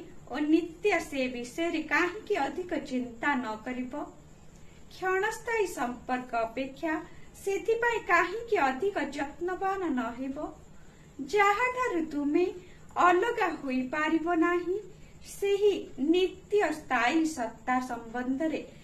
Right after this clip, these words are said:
କାହିଁକି ବେଶୀ ନ ଭାବିବ? ତାହା ପାଇବାକୁ ଓ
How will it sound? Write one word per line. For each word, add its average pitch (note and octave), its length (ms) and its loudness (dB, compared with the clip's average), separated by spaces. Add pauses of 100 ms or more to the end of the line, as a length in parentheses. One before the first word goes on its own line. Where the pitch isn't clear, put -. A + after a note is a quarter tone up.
(200)
କାହିଁକି F#4+ 520 2
ବେଶୀ C4+ 500 0 (260)
ନ - 80 -12 (260)
ଭାବିବ? C#4+ 380 -4 (800)
ତାହା D4+ 420 4
ପାଇବାକୁ C#4 680 0 (360)
ଓ F4+ 80 -2